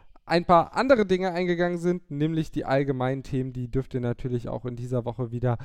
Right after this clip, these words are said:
äh, ja, von uns aufgearbeitet bekommen oder zumindest kurz mal erwähnt bekommen. Thema eins, äh, die anderen Playoff-Serien. Wir werfen mal kurz einen Blick rüber,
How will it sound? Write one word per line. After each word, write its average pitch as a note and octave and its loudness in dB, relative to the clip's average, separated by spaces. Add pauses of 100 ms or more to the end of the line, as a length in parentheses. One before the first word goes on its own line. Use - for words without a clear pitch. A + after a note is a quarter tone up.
(340)
äh, C3 4 (200)
ja, A2 4 (680)
von E3+ 2
uns F#3 -2
aufgearbeitet F3+ 4
bekommen E3 0
oder C#3+ 2
zumindest C#3+ -4
kurz - -2
mal C3 4 (180)
erwähnt C3+ 2
bekommen. C3+ -2 (380)
Thema F#3+ 6
eins, G3 2
äh, E3+ 6
die D#3 2
anderen A#3 2
Playoff-Serien. C#3 2
Wir C3+ 2
werfen D3+ 2
mal C#3 2
kurz - -2
einen E3 0
Blick D3 -4
rüber, D#3 2